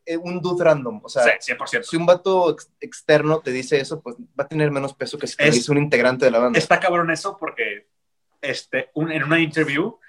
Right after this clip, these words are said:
Speaker 2: un güey dijo, Slipknot antes para promocionar su primer disco, lo que hacían era marcaban a las casas y les decían, "Ey, escucha esta madre, güey".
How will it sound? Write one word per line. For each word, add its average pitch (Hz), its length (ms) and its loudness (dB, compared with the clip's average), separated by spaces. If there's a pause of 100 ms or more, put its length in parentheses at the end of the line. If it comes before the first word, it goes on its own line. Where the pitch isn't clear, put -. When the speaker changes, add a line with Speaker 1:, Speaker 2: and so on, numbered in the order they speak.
(320)
Speaker 2:
un 143 160 -4
güey 139 280 2
dijo, 135 420 -2
Slipknot 156 460 2
antes 143 240 0
para 139 160 2
promocionar 113 380 -6
su 117 100 -10
primer 117 200 -4
disco, 117 480 -2
lo 147 140 -4
que 113 80 -2
hacían 123 160 -2
era 131 120 4
marcaban 123 380 0
a 123 40 -2
las - 160 -8
casas 123 360 -4
y 147 80 -4
les 113 120 -4
decían, 113 380 -4
"Ey, 123 180 -2
escucha 120 320 -8
esta 117 140 -6
madre, 123 260 2
güey". 95 140 -10